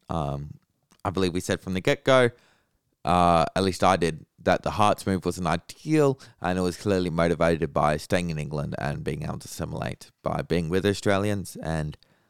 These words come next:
I think that's been very clear that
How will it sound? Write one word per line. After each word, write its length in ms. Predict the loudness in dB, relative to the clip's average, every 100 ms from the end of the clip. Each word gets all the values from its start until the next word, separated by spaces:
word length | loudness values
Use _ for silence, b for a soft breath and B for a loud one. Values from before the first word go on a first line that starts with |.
| _ _ _ _ _ _ _ _
I 60 | -6
think 180 | -4 -2
that's 340 | -4 -4 -14 _ _ -2
been 180 | -2
very 200 | 0 0
clear 360 | 0 0 0 0 -6 _
that 200 | -2 -2